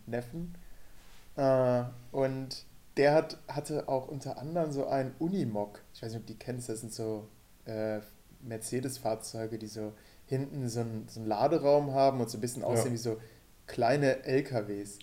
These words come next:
Speaker 2: Hatte ich auch,
Speaker 1: Ja,
Speaker 2: äh, beim
Speaker 1: die haben
Speaker 2: Bund
Speaker 1: eine,
Speaker 2: bin
Speaker 1: eine
Speaker 2: ich so ein Ding gefahren.
Speaker 1: Ja, genau, genau. Die Bundeswehr hat die und die Polizei hat die auch. Und unter diesem Unimog stand so eine Schale mit Öl.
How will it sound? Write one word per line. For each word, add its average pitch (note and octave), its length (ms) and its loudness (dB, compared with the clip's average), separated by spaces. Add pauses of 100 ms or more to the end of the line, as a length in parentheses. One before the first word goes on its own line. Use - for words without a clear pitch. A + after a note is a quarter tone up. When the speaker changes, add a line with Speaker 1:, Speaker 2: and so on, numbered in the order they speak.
Speaker 2:
Hatte E3 160 2
ich - 140 0
auch, B2+ 220 6
Speaker 1:
Ja, G#2+ 100 -4
Speaker 2:
äh, - 80 -
beim A2+ 40 2
Speaker 1:
die A#2 60 8
haben A2 120 8
Speaker 2:
Bund C3+ 200 8
Speaker 1:
eine, - 160 -8
Speaker 2:
bin C3 120 -2
Speaker 1:
eine G#2 100 2
Speaker 2:
ich - 80 -6
so A2 80 0
ein G#2 100 2
Ding G#2 160 2
gefahren. G#2 340 -8 (200)
Speaker 1:
Ja, - 100 -2 (200)
genau, E3+ 360 8
genau. B2 240 6
Die A#2 80 0
Bundeswehr D3 480 0
hat D3 200 -2
die D3 180 -4 (340)
und C3+ 160 -2
die B2 240 0 (160)
Polizei C3+ 500 2
hat B2 180 4
die A#2 100 2
auch. D3 280 2 (480)
Und C3+ 220 -2 (1000)
unter E3+ 260 4
diesem B2+ 280 2
Unimog D3 460 0
stand A#2+ 300 -2
so A#2+ 80 -6
eine G#2+ 100 -2
Schale G#2+ 400 0
mit G#2+ 240 -6
Öl. A2 380 0